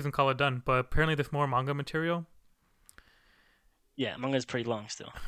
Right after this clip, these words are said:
Speaker 1: Is it really?
Speaker 2: I think there's, uh, I think I saw it the other day at, like, ten volumes. I
Speaker 1: Oh,
Speaker 2: don't know.
Speaker 1: God. Y-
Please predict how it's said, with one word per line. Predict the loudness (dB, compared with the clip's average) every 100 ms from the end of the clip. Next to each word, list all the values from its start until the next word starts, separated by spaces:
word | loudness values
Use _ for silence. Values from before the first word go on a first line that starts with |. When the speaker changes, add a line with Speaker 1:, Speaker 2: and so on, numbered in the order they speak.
| -4
Speaker 1:
Is | 0 0
it | 2
really? | 2 2 -2 -10 -20 -20 -20 -20 _ _ _ _ _ _ _ -10
Speaker 2:
I |
think | -4 -4 -2
there's, | 0 2 0 -4 _ -10
uh, |
I | -8 -6 -10 -6
think | -4 -2 -2
I |
saw | 2 6 6
it | 6
the |
other | 6 4
day | 2 0 0
at, | -2
like, | -6 -6 -8
ten | -4 -4
volumes. | -4 -4 -2 -4 -6
I | -4
Speaker 1:
Oh, | -2 -2
Speaker 2:
don't |
know. | -2
Speaker 1:
God. | -2 -2 -6 -14 _ _ -20 -20 -20 -20 -20 _ _
Y- | -14